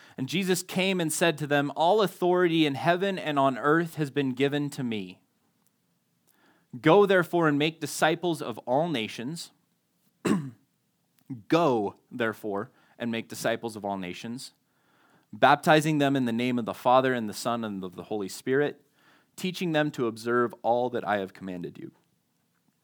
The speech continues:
And behold, I am with you always to the end of the age. We have to go. This is part of the command. We can't be stagnant. We can't settle.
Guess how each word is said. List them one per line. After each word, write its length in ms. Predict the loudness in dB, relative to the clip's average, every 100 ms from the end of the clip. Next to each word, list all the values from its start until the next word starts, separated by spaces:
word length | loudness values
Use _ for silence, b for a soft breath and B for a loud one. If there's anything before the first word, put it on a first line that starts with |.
| _
And 140 | -4 -4
behold, 580 | -4 0 2 2 0 -8 _
I 60 | -6
am 160 | -4
with 240 | -4 -4 -4
you 140 | -4
always 640 | 0 0 2 0 -2 -6 -20 _
to 100 | -10
the 180 | -8 -8
end 220 | -8 -8
of 80 | -8
the 140 | -8
age. 340 | -8 -10 -14 -18 _ _ _ _ _ B B B _ _ _ _ _ _ _ _ _ _ _ _ _ _ _ _ _ _ _ _ _ _ _ _ _ _ _ _ _ _ _ _ _ _ B B
We 80 | -8
have 140 | -8 -8
to 60 |
go. 500 | -12 -10 -10 -10 -12 _ _ _ _ _ _ _ _ _ _ _ _ _
This 180 | -12 -12
is 80 | -8
part 260 | -4 -4
of 60 | -4
the 80 | -12
command. 420 | -12 -10 -12 -14 B B B
We 80 | -6
can't 280 | -2 -2
be 100 | -4
stagnant. 680 | -6 0 2 2 -2 -10 -10
We 80 | -10
can't 280 | -6 -6 -6
settle. 500 | -6 -4 -6 -8